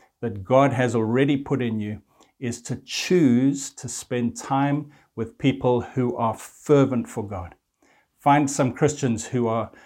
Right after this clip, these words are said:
more on fire than you are. Find some Christians who are more obedient than you are, who love God more, who are more passionate, who are further along, and spend time with them, and it will rub off on you.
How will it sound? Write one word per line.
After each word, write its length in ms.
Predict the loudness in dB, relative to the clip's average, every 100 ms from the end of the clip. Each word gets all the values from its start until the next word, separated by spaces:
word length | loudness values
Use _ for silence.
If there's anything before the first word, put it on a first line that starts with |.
| _ _ -2
more 680 | 4 6 6 6 2 -4 -4
on 220 | -2 -2
fire 440 | -2 0 0 0
than 200 | -6 -6
you 220 | -4 -4 -6
are. 180 | -8 -14 _ _ _ _ _
Find 340 | -2 2 2
some 220 | 2 0 2
Christians 460 | -2 -2 -6 -6
who 120 | -4
are 80 | -2
more 420 | 0 2 2 2
obedient 680 | -2 -2 0 2 0 -4 -10 -20 _ -20 _
than 180 | -8 -4
you 180 | -2 -2
are, 160 | -4 -8 -18 -10
who 120 | -2 0
love 460 | 2 4 4 2
God 240 | -2 -4 -4
more, 260 | -6 -6
who 160 | -4 -2
are 80 | 0
more 240 | -2 -4 -6
passionate, 600 | -4 -2 -4 -6 -8 -6
who 100 | -6
are 80 | -6
further 500 | 0 2 4 4 2
along, 400 | 2 0 -2 -10 -20 -20 -14
and 300 | -6 -2 -2
spend 520 | -4 -8 0 4 4 2
time 320 | 0 2 4
with 200 | 0 -2
them, 280 | -6 -6 -8
and 160 | -8
it 120 | -8 -6
will 140 | -4
rub 340 | -2 0 0
off 320 | -2 -4 -10 -20 _ _ _ _ -10
on 320 | -6 -6 -10 _
you. 260 | -4 -4 -4